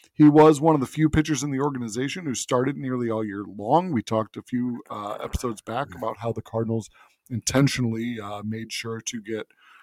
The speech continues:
uh, starts and relieving roles and, and all that out of a bunch of different guys in order to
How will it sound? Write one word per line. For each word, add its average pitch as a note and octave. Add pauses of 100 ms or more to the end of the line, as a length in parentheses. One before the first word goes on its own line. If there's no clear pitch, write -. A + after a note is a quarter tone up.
(200)
uh, G2+
starts -
and A2
relieving A#2+
roles A2
and, G#2+
and A#2
all B2
that B2
out B2
of G2+
a G#2+
bunch D#3
of -
different A#2
guys C#3
in A#2
order A#2+
to A#2